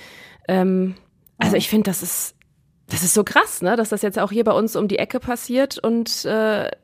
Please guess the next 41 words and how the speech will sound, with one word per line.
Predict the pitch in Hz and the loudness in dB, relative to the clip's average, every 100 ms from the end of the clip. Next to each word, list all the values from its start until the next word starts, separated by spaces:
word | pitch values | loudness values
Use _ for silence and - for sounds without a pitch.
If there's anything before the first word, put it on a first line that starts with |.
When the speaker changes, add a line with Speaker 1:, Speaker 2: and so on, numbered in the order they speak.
| - - _ - | -20 -20 _ -16
Speaker 1:
die | 175 202 | -8 0
da | 226 | 0
jetzt | - | 2
wirklich, | 233 220 | -4 2
sag | 214 220 | 2 2
ich | 226 | 2
mal, | 220 214 214 - - _ - | 4 4 2 -4 -20 _ -2
richtig | 247 - - 285 - _ | -2 0 0 0 -4 _
in | 262 | 4
die | 311 240 | 4 2
Reihen | 202 233 285 185 156 | 2 4 4 4 -2
gehen | 175 170 202 - | -2 0 -2 -4
und | 196 196 | -2 2
da, | 196 202 - | 4 2 2
äh, | - 185 | -4 -6
wirklich | - 214 202 | -6 -6 -2
randalieren. | 202 202 254 208 | 2 4 4 4
Und | |
tatsächlich | 196 196 226 226 | 2 0 0 0
sind | 254 294 | 0 2
ja | 220 | 2
Familien, | - 202 226 233 233 | 4 4 4 4 4
ne, | 220 240 220 | 4 2 0
wie, | 208 208 208 | -4 -2 -2
äh, | 151 185 190 127 82 185 - | 0 0 0 -2 -8 -14 0
bei | 190 135 | 2 4
euch | 208 247 | 2 0
jetzt, | 233 | -2
Angela, | - 233 226 226 226 | 0 0 2 4 4
mit | 214 | 2
kleinen | - 214 208 | -2 -2 0
Kindern, | 220 226 240 226 | 0 2 2 2
haben | 226 | 2
sich | 240 226 | 0 -2
dann | 208 | -2
auch | 208 | -2
echt | 190 185 | -4 0
einschüchtern | 190 214 247 247 240 | 0 2 0 0 0
lassen, | 240 240 247 | 0 0 -2
sind | 220 226 | 0 -2
gegangen, | 220 180 190 247 | -2 0 0 -2